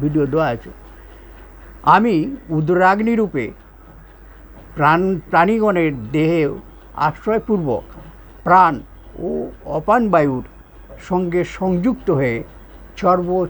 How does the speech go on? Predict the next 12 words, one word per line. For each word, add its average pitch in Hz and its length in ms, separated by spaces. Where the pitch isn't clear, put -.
চোষ্য, - 360
লেহ্য, 165 680
পেয়, 156 280
এই 165 240
চার 202 240
প্রকার 185 300
খাদ্য 151 520
পরি-, 175 260
পরিপাক 185 360
করি।" - 220
ঠিক 214 120
আছে, 214 260